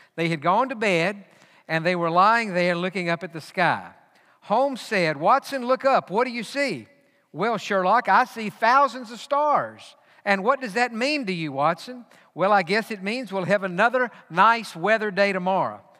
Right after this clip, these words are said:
"What does it mean to you, Holmes?" "To me, it means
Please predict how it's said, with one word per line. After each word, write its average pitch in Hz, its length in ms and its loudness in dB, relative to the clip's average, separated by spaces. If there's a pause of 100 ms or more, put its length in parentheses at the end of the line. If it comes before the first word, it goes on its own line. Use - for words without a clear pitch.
(120)
"What 220 180 0
does 220 160 -8
it 233 80 -10
mean 240 220 -2
to 220 60 -4
you, 247 220 -2
Holmes?" 190 540 -4 (260)
"To 170 80 -8
me, 208 360 0
it 170 200 -8
means 180 540 -6